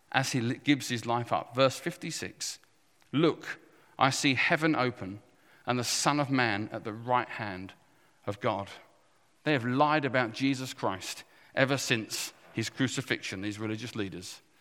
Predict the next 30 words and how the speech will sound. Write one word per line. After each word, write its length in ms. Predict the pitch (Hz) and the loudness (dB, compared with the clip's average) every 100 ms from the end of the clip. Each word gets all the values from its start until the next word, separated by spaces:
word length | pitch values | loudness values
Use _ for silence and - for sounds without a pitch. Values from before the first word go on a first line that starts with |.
| - | -4
They 120 | 123 120 | 0 2
threaten 360 | - 147 139 | 8 8 8
to 100 | 127 | 0
tarnish 560 | - - 139 147 127 - | -4 2 4 6 4 0
this 160 | 117 | -4
wonderful 480 | 123 139 147 143 131 | 2 4 4 2 -2
message 520 | 123 135 - 120 110 - - | 0 0 -2 -6 -8 -12 -2
of 120 | 110 117 | 2 4
hope 380 | - 135 - | 6 4 4
and 160 | 117 113 | -2 2
life. 400 | 117 104 - - - - - - | 4 2 -2 -16 -20 -20 -12 -6
And 120 | 110 | -2
Stephen 720 | - - 170 151 110 98 92 | -2 4 6 6 2 -6 -6
speaks 400 | - - 131 - | -4 0 0 -2
the 100 | 123 | -2
most 300 | 117 113 113 | 0 -2 -2
wonderful 640 | 113 131 131 127 - 107 101 | 0 2 2 -2 -2 -4 -2
bit 140 | 123 113 | -4 -4
of 160 | - | -6
truth 460 | - 117 101 - - - - - | -6 -4 -4 -8 -20 -20 -18 -6
ever. 320 | 113 87 90 - - _ _ - | -4 -2 -6 -8 -20 _ _ -8
He 100 | 113 | -6
sees 400 | - - 135 107 | -2 2 2 0
Jesus 520 | - 135 139 101 87 | -2 2 2 0 -6
at 100 | 82 | -6
the 80 | 107 | -6
right 280 | 107 117 117 | 2 4 4
hand 220 | 123 123 | 0 -4
of 120 | 117 | -6
God, 260 | 107 98 | -4 -4